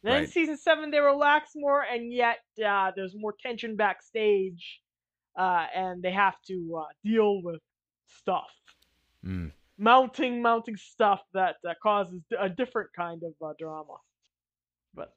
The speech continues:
Speaker 1: uh,
Speaker 2: Yeah.
Speaker 1: u-, u-, ultimately, there's a feeling of,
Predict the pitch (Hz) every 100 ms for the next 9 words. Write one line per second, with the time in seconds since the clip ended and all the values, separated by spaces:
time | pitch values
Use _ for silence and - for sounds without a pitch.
0 | - 139 - _ _ _ _ _ _ _
1 | _ _ _ _ _ _ _ _ - 67
2 | 92 90 _ _ - 240 - 269 302 311
3 | 370 427 370 330 294 277 233 254 247 -
4 | 294 277 262 240 214